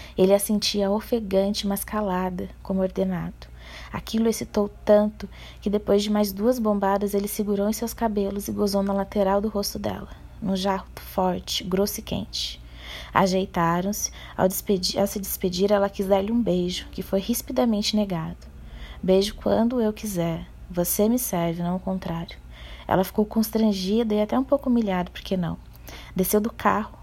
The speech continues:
ainda mais puta do que havia entrado. Ele não ligou no dia seguinte, nem a menos um bom dia.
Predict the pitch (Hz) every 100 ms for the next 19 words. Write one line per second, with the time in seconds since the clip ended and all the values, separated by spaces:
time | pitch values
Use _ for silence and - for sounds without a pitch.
0 | - 214 202 214 247 - - 226 214 208
1 | - 220 190 190 185 175 160 170 - -
2 | - - - - 202 220 233 269 285 202
3 | 202 202 202 - - - - - - -
4 | - 196 180 175 175 - 175 170 170 180
5 | - - - - - - - 226 294 320
6 | 262 262 247 240 220 214 196 214 214 202